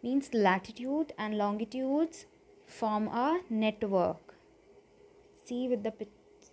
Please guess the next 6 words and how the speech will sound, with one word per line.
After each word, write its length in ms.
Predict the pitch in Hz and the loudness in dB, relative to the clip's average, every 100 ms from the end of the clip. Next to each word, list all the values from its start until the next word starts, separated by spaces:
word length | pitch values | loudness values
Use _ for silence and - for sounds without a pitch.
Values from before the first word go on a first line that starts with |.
| - | -10
with 100 | 220 208 | -4 -4
the 40 | |
help 280 | 208 214 226 | -2 -2 -2
of 220 | 220 - | -6 -6
picture. 680 | 214 202 - 208 196 196 311 359 - - - - - - - - - _ _ _ - - - - - | -10 -8 -4 -2 0 0 -2 -4 -10 -20 -20 -20 -20 -20 -20 -20 -20 _ _ _ -20 -20 -20 -20 -14
See, 360 | - 202 180 | -6 -2 -4